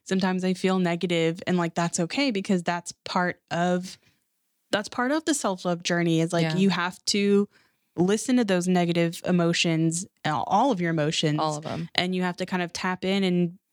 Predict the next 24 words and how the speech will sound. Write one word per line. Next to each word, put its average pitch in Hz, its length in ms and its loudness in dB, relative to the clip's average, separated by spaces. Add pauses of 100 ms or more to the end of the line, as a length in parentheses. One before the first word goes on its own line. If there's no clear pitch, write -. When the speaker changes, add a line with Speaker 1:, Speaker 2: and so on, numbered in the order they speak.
(280)
Speaker 1:
think, 185 280 -2
like, 170 240 0
"Where's 190 400 0
this 175 160 -4
coming 175 340 0
from?" - 520 -6 (160)
You 190 120 2
know, 156 240 0
and, 165 120 -2
like, 156 180 -2 (1080)
"How 180 200 -4
can 185 160 -4
I 175 120 0
work 170 320 -2
on 208 200 -6
this?" - 380 -4
It 180 80 -2
doesn't 202 200 2
Speaker 2:
Yeah. - 40 -2
Speaker 1:
always 180 320 0
have 170 220 0
to - 100 -4
be, 165 140 4
like, 151 320 0